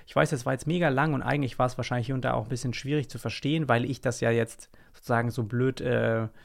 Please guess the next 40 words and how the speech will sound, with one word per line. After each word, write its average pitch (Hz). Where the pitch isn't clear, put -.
übersetzt 127
habe. 127
Aber 147
es 160
ist -
doch 180
mal 190
interessant, 160
wie -
aus -
einer 135
Kundenperspektive 147
das 127
Ganze 131
auch 120
eben 120
gesehen 127
wird 160
und 123
auch 110
abläuft. 151
Und 131
man 131
sieht 175
ja 156
schon, 165
dass -
Kunden 185
eigentlich 160
wirklich 170
sehr 147
gerne 143
auch 143
mitgenommen 135
werden 120
wollen. 165
Das 123
heißt, 135
regelmäßige 139
Updates 127